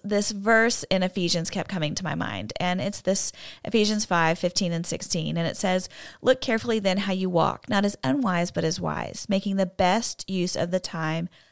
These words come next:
because the days are evil." And in the King James Version, it says, "See then that you walk circumspectly, not as fools, but as wise,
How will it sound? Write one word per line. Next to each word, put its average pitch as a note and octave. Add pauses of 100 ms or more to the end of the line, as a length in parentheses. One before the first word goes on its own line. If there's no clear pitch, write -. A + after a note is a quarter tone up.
(140)
because G3+
the F3+
days E3
are -
evil." A#3 (600)
And A3
in G#3+
the G3+
King D4
James B3
Version, F#3+
it D#3+
says, D#3+ (280)
"See D#4
then E3
that E3+
you F#3+
walk G#3
circumspectly, - (600)
not F#3+
as E3
fools, A3+
but E3+
as E3+
wise, D#3+